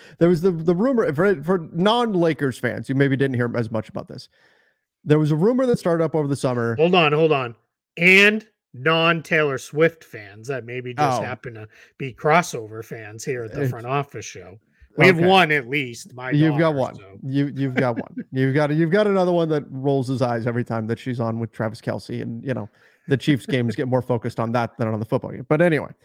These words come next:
Speaker 1: um, this is, <sighs> apparently she figured out that the rumor that Austin Reaves was dating Taylor Swift, which seemed to just pop up out of nowhere, was one of those things where you went, "What?" But it was, like,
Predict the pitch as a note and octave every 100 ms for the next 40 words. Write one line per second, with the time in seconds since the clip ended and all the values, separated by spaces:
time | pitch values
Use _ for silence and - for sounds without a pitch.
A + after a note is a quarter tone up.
0 | _ - - _ - E3+ E3 D#3 C#3+ -
1 | _ _ _ _ _ - C#3 E3+ G#3+ -
2 | F3 E3 D3+ A#2+ - - _ _ _ _
3 | _ _ _ _ _ - D3 - - _
4 | - C3 G#3 C#4+ C#4 E3+ D3 C#3 D#3 C#3
5 | D#3+ D3 G3 G3 D#3+ C3+ B2+ - B2+ -
6 | C3 D3+ C4+ D#3 B2 C3 C3+ C#3+ F3+ -
7 | G#3+ F3 D3+ D3 C#3+ C3 C#3 C3 C3+ C3
8 | B2+ A#2+ A#2 - A2 - A#2 E3+ E3+ D3+
9 | C#3 - - D3 - C3+ B2+ A#2 A#2+ C3
10 | E3 E3+ F#3+ G3 F#3+ _ - C3 D#3 G3
11 | F3 - F3 D3 C#3+ D3 C3 B2+ - C#3
12 | C4 F4 D4+ - E3 D#3 B2+ C3+